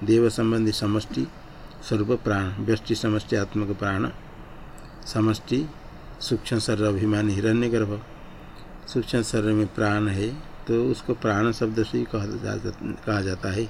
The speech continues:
हिरण्यगर्भ को, समष्टि प्राण है, उसको सत्य शब्द से कहा जाता है। सत्य एक शब्दवाच्य, सत्य ही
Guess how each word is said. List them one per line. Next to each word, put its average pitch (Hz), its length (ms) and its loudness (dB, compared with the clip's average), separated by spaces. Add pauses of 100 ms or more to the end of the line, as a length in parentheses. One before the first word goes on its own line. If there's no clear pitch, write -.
(480)
हिरण्यगर्भ 98 680 2
को, 107 100 -4 (680)
समष्टि 104 420 0
प्राण 104 340 -2
है, 101 200 0 (800)
उसको 131 260 2
सत्य 127 400 2
शब्द 120 300 2
से - 140 -4
कहा 104 220 0
जाता 104 240 -2
है। 113 80 -2
सत्य - 520 2
एक 147 120 4
शब्दवाच्य, 104 680 0
सत्य - 440 0
ही 139 220 4